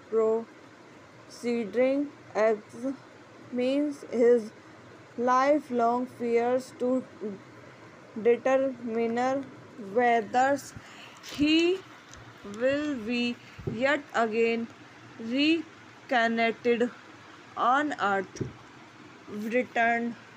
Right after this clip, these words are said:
directed, and starring Albert Brooks. The film also starred Meryl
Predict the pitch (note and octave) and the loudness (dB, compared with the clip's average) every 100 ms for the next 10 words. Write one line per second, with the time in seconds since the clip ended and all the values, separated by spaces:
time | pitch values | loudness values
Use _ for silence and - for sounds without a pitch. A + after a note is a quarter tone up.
0 | - - - - - - A3+ A#3 A#3 A#3 | -18 -18 -20 -18 -14 -12 -4 0 2 2
1 | A3+ A3 - B3 A#3+ A#3+ - - - - | 2 0 -4 0 0 -2 -10 -18 -20 -20
2 | - - A#3 A#3 A#3+ - B3 B3 - B3 | -20 -8 -2 0 0 -2 -4 -6 -2 0
3 | A#3 A3+ C#4 - - A#3 A#3 F#3+ A#3+ C#4 | 0 0 -4 -4 -2 0 0 0 0 0
4 | - G#3 G#3+ G#3 F#3+ - - - - - | -4 -4 2 2 2 -4 -20 -20 -20 -20
5 | - - - - - - A3 C#4+ D#4 - | -20 -20 -20 -20 -18 -8 0 2 2 0
6 | B3 C4 C#4 - A#3 A#3 A#3 B3 C4 - | 0 0 0 0 2 4 4 2 -2 -10
7 | - - C4 C#4+ D4+ - B3 - - - | -20 -8 0 2 2 0 -4 -4 -10 -2
8 | A#3+ C4 C4+ - B3+ A#3 A#3 A3+ A#3 A#3+ | 2 2 0 -2 -4 -2 0 0 2 2
9 | C4+ D4 | 2 0